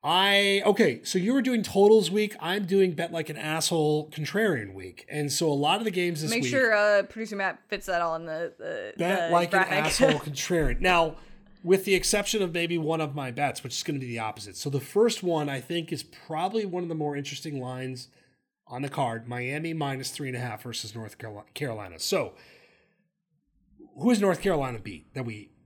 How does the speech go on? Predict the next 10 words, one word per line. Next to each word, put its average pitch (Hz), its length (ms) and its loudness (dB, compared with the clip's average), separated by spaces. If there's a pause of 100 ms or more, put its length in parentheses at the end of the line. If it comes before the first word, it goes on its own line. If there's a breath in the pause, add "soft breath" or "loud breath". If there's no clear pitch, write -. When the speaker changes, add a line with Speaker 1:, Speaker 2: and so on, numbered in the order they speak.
(160)
Speaker 1:
like, 143 280 -6
North 208 220 0
Carolina 160 360 -4
really 139 200 -2
hasn't 127 340 -6
beat 127 320 -12
anybody. 98 540 -12 (880)
So - 180 -2
Speaker 2:
I 135 100 2
mean 151 680 -6